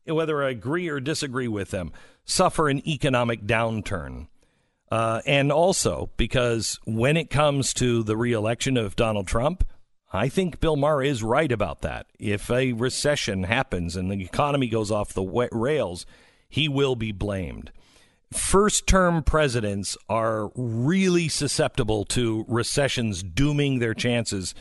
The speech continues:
at serving a second term. And Trump has attached much of his presidency and his campaign performance of the U S, uh, e-, economy. I-, if you're taking credit for everything, you're gonna get blamed for everything as well.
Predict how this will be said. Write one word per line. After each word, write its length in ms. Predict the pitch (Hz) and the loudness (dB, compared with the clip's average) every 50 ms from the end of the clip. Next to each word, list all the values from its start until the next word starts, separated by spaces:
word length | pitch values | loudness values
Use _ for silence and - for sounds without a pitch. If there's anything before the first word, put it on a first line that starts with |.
| - - - - - - - | -20 -20 -20 -20 -20 -8 -2
at 180 | - 123 120 - | -2 -2 0 0
serving 380 | - - 143 131 117 120 113 | 0 2 2 2 2 0 0
a 60 | 110 | 0
second 400 | 92 - 123 107 - 117 98 - | 0 0 -2 -2 -2 -2 -6 -4
term. 340 | - - 98 87 73 64 64 - - - - - _ _ - | -2 -2 -2 -4 -4 -8 -10 -14 -16 -20 -20 -20 _ _ -4
And 400 | - 120 120 120 120 123 117 - | -2 0 2 2 0 0 -2 -4
Trump 580 | - - - 185 196 196 143 117 107 - - - | -2 2 4 4 6 4 4 2 0 -2 -4 -4
has 260 | - - 131 131 113 131 | -2 0 0 0 0 -2
attached 560 | 131 - - 135 135 123 117 - - - - - _ _ _ _ _ _ - | -4 -2 -2 -2 -2 -2 -2 -4 -6 -8 -8 -18 _ _ _ _ _ _ -2
much 440 | 131 131 135 147 185 208 208 - - | 0 2 4 4 4 4 4 4 2
of 100 | 175 127 | 0 2
his 160 | 117 110 - | 2 -2 0
presidency 720 | - - 110 104 92 95 92 92 90 85 - - 95 92 - - | 0 2 2 2 0 0 0 0 0 -2 -2 -2 -4 -4 0 2
and 220 | 135 139 156 175 | 2 2 4 2
his 140 | 180 143 - | 2 0 0
campaign 520 | - - 123 110 104 95 - 120 120 120 110 | -2 -2 -2 0 2 2 2 2 2 0 0
performance 560 | 113 117 - - 117 107 104 104 98 92 - | -2 -4 -2 -2 -2 0 0 -2 -4 -4 -4
of 200 | - 117 110 104 | -4 -4 -4 -4
the 80 | 110 | -4
U 200 | 113 113 117 107 | -4 -2 -2 -2
S, 280 | 104 98 - - - - - - | -2 -2 -4 -4 -8 -8 -6 -6
uh, 180 | 104 101 92 - - | -4 -4 -4 -4 -4
e-, 200 | 117 110 104 104 - | -4 -4 -4 -4 -4
economy. 640 | 120 110 - - 139 160 151 113 101 92 85 - - - - - - - - - - - - | -4 -4 0 0 0 2 2 0 0 -2 -4 -6 -8 -12 -18 -20 -20 -20 -20 -20 -18 -8 -2
I-, 240 | 123 123 127 123 123 - | 0 0 0 0 -2 0
if 160 | 131 117 107 | -2 0 0
you're 180 | 120 131 151 143 | 0 0 0 0
taking 440 | - - 185 185 - - 160 135 | 0 0 0 0 2 0 0 -2
credit 480 | - - - - 170 180 185 196 190 - | 0 0 2 4 4 4 4 2 0 0
for 180 | - 185 196 196 | 0 0 2 2
everything, 600 | 196 185 202 185 - 202 202 202 202 202 180 - - - - - _ _ _ - _ _ _ _ - | 2 2 2 0 2 0 0 2 2 0 0 -2 -6 -14 -18 -20 _ _ _ -20 _ _ _ _ -4
you're 200 | 127 131 147 156 | 0 2 2 4
gonna 200 | 139 160 160 156 | 2 2 2 2
get 160 | 160 151 - | 0 -2 -2
blamed 560 | 120 107 143 139 147 156 160 160 160 151 127 | 2 2 4 4 4 4 4 4 2 2 0
for 240 | - - 120 113 113 | 0 0 0 0 0
everything 640 | 110 104 98 107 - - 104 95 98 98 95 92 - | 0 0 -2 -2 -2 -2 -2 0 0 0 -2 -4 -4
as 240 | 113 101 90 - - | -4 -4 -4 -4 -4
well. 440 | 98 95 85 71 57 - - - | -4 -4 -4 -6 -8 -10 -14 -18